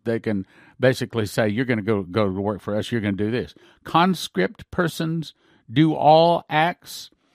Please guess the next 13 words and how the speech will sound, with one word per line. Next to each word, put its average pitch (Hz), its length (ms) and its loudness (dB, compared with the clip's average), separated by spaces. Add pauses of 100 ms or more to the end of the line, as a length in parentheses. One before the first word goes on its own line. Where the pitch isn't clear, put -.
(580)
Uh, 139 840 0 (1400)
and 143 180 0
also, 165 380 6
it 139 300 0
pre-, 156 200 -4
it 151 240 -4
prevails 160 640 -2 (120)
over 165 460 -6
any 180 380 -8
and 151 180 -8
all 156 480 -2
other 143 320 -2
laws. 117 600 -2